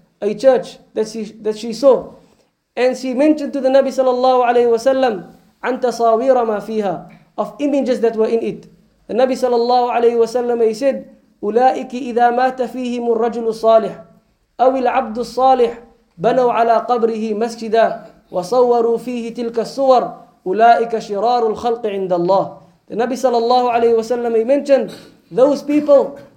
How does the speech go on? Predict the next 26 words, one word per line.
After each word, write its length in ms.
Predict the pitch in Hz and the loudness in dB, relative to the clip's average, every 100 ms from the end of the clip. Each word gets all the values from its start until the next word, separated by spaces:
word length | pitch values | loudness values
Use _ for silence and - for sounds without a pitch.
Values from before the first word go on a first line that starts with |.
| _ - | _ -2
when 240 | 262 277 | 0 2
the 140 | 247 | 2
righteous 440 | 226 294 294 269 - | 4 2 0 -6 2
servants 440 | 277 277 269 240 226 | 6 6 4 -4 -8
among 340 | 226 262 247 | -6 -6 -6
them 160 | 240 214 | -6 -2
dies, 440 | 240 240 175 - - _ _ _ _ _ _ _ _ _ _ _ _ - | -2 -2 -4 -12 -20 _ _ _ _ _ _ _ _ _ _ _ _ 4
or 200 | 269 294 | 6 6
the 120 | 254 | 4
righteous, 460 | 269 285 285 262 - - _ | 2 0 -4 -8 -12 -20 _
يعني, 300 | 214 247 240 | -6 -4 -4
man, 460 | 226 262 160 165 - - _ _ _ _ 175 | 0 0 0 -4 -14 -20 _ _ _ _ 0
they, 160 | 220 | 0
they 600 | 226 - - - 208 233 | 0 -10 -18 -4 2 2
build 480 | 196 269 311 294 302 | 4 4 4 0 -4
over 300 | 269 294 269 | -2 -2 -4
his 180 | 254 233 | -8 -8
qabr 340 | 285 277 269 | -4 -2 0
a 120 | 285 226 | -2 0
grave. 420 | 214 226 156 - - - _ _ _ 196 | 4 2 0 -12 -20 -20 _ _ _ -8
يعني, 200 | 220 226 | -4 0
they 100 | 220 | 4
build 220 | 269 277 | 4 4
over 200 | 262 262 | 2 0
his 120 | - | -4
qabr 280 | 277 277 | -2 0